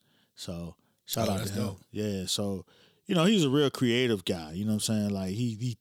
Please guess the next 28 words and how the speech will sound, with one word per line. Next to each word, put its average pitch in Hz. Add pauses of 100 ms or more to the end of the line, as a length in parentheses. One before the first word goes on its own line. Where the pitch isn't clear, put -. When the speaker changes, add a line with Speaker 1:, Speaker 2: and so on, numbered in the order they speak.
Speaker 1:
thinks 117
very 107
creatively. 104
So 98
I 95
think 101 (100)
with 98
the 95 (580)
visions 98
of 98
the 92
puppet 101
show 98
and, 87
and 90
the 87
way 98
that 90
they 92
move 104
through 101
those 98
things, 95 (220)
um, 87 (580)
in 101
a 87
three 127
D 110